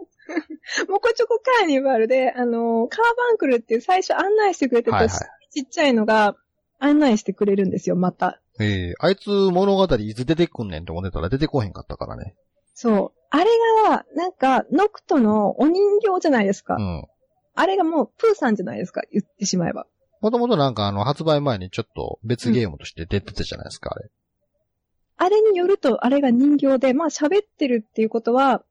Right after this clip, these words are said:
Speaker 1: まあ、ノクトの空想的な世界なん
Speaker 2: 夢世界みたいな感じのゲームありましたけどね。
Speaker 1: じゃあ、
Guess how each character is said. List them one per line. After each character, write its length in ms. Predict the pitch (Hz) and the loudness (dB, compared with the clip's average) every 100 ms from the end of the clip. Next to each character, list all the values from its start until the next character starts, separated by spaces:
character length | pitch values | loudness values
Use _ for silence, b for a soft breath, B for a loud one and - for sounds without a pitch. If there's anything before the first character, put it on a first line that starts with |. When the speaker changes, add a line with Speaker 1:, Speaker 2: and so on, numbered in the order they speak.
| _ _ _ _ _ - | _ _ _ _ _ -2
Speaker 1:
ま 240 | 285 233 | 0 2
あ、 120 | 202 - - | 0 -4 0
ノ 160 | 262 | 0
ク 160 | - - | -2 -4
ト 140 | 214 | -2
の 100 | 196 | -2
空 300 | - 254 233 | -4 0 0
想 180 | 247 220 | 2 0
的 220 | 226 220 | 0 0
な 100 | 214 | 0
世 140 | 220 233 | 0 0
界 260 | 214 196 | 0 2
な 80 | 185 | 2
ん 40 | |
Speaker 2:
夢 200 | 113 110 | 2 0
世 140 | 107 110 | -2 -4
界 200 | - - | -4 -6
み 80 | 85 | -6
た 80 | - | -10
い 20 | |
な 80 | - | -8
感 220 | 92 87 | -8 -8
じ 140 | 92 | -8
の 100 | 87 | -10
ゲ 180 | 92 101 | -4 -4
ー 20 | |
ム 100 | 80 | -4
あ 40 | 78 | -6
り 60 | |
ま 120 | 80 - | -6 -6
し 60 | |
た 80 | 76 | -8
け 60 | 67 | -12
ど 100 | - | -10
ね。 200 | 85 104 | -10 -4
Speaker 1:
じ 80 | |
ゃ 40 | |
あ、 20 | - | -6